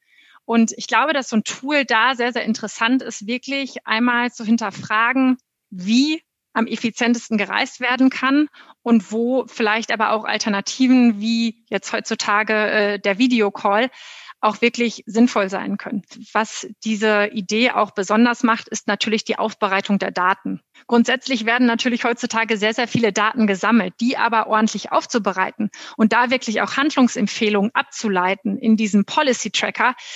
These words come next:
ist was, was diese Idee natürlich nochmal sehr besonders macht. Ich glaube, was hier interessant ist, ist genau zu verstehen, wo liegen die Daten?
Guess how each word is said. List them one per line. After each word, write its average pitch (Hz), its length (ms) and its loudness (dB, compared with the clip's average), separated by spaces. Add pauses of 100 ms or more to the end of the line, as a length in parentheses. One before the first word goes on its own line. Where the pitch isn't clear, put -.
(200)
ist 233 220 -2
was, 226 300 0
was 214 180 -2
diese 220 220 -2
Idee 220 340 0
natürlich 220 400 2
nochmal 202 220 2
sehr 190 160 2
besonders 190 480 0
macht. - 300 -12 (580)
Ich 220 120 -2
glaube, 247 320 2
was 214 160 -2
hier 254 160 0
interessant 247 540 0
ist, 269 100 -8
ist 226 180 -4
genau 226 280 4
zu - 180 -6
verstehen, 220 580 0 (100)
wo 208 180 -2
liegen 233 360 4
die 269 140 2
Daten? 285 500 0